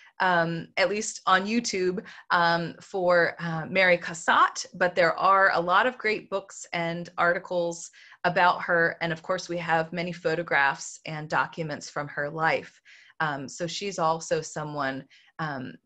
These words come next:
that you can get to know by way of her art and the various artifacts that we have about her life. So thank you again for the opportunity to speak with you and, um, to think about the power of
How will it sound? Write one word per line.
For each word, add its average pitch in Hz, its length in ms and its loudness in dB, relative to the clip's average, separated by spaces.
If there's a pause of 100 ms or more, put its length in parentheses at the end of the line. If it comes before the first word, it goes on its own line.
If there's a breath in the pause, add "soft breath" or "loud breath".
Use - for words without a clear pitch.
that 185 200 2
you 220 80 -4
can 202 200 -8
get 180 220 2
to - 140 -8
know 151 440 -4 (340 loud breath)
by 160 200 2
way 156 280 0
of 143 160 0
her 147 300 -2
art 160 400 2 (100)
and 151 300 -6
the 156 80 -6
various 147 440 0
artifacts - 680 -4
that - 140 -8
we 147 120 -10
have 143 320 -6
about 123 320 -4
her - 200 -10
life. - 360 -8 (800 soft breath)
So 220 520 0
thank 254 280 0
you 262 120 2
again 220 540 2
for 190 440 0
the 180 140 -2
opportunity 196 800 -2
to 165 80 -6
speak 240 360 -6
with 233 220 -6
you 214 300 -2 (440 loud breath)
and, 170 540 0 (100)
um, 165 440 -2
to 247 100 0
think 339 280 -6
about 196 460 4
the 175 120 2
power 202 680 -2
of 165 180 0